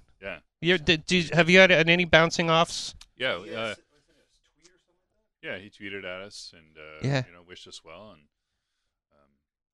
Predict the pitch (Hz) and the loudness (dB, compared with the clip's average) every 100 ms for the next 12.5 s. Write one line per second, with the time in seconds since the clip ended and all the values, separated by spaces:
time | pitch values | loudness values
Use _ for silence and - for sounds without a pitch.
0 | _ 90 _ 82 80 78 76 _ 78 73 | _ -20 _ -20 -20 -20 -20 _ _ _
1 | 69 98 82 76 _ 139 151 107 82 82 | -20 -20 -20 -20 _ _ -20 -20 -20 _
2 | 82 82 _ 110 135 69 65 67 69 67 | _ _ _ -20 -20 -20 _ _ -20 _
3 | 65 _ _ 143 123 113 73 71 - _ | _ _ _ 2 2 2 -2 -18 -20 _
4 | _ _ _ _ _ 73 71 71 71 69 | _ _ _ _ _ _ _ _ _ _
5 | 69 69 90 82 69 _ _ _ _ _ | _ _ _ _ _ _ _ _ _ _
6 | - 143 151 139 127 151 - - 90 101 | -4 0 0 -2 -4 -10 -14 -14 -14 -14
7 | 101 110 156 131 104 156 180 95 71 71 | -16 -14 -14 -14 -14 -12 -12 -14 -18 -20
8 | _ _ _ - 76 71 _ - 90 78 | _ _ _ -20 -20 _ _ -20 -20 -20
9 | _ 71 67 69 78 69 65 _ 67 _ | _ _ _ _ _ -20 _ _ _ _
10 | _ 67 67 - 143 143 - _ _ 82 | _ _ _ 0 2 2 0 _ _ -20
11 | 76 92 - 80 76 78 76 _ 73 69 | -18 -18 -20 _ -20 -20 -20 _ -20 _
12 | 73 _ 82 71 | -20 _ _ _